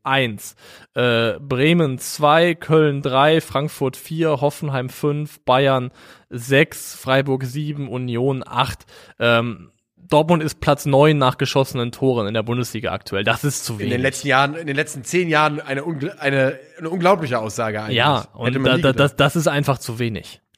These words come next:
Speaker 2: Das ist es wirklich und, ähm, ja, es ist, ah, na, es ist, es ist so dumm, ne, weil ich glaube halt,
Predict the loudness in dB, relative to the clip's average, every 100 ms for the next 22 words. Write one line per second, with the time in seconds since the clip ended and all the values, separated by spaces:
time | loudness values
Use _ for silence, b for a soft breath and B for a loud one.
0 | b b b b b b -4 -2 -2 0
1 | 2 2 2 2 2 0 -4 0 0 -2
2 | -8 -10 -14 _ -4 0 2 0 -6 -6
3 | -6 -6 -12 -14 -18 _ -12 -4 -2 -2
4 | -6 -8 -12 B _ _ _ _ _ -8
5 | 0 2 4 4 2 -4 -6 -12 -10 -8
6 | -8 -8 -8 -4 -4 -4 -2 -4 -2 -4
7 | -4 b b b b b b b b b
8 | b b _ _ _ -4 2 4 4 4
9 | 4 2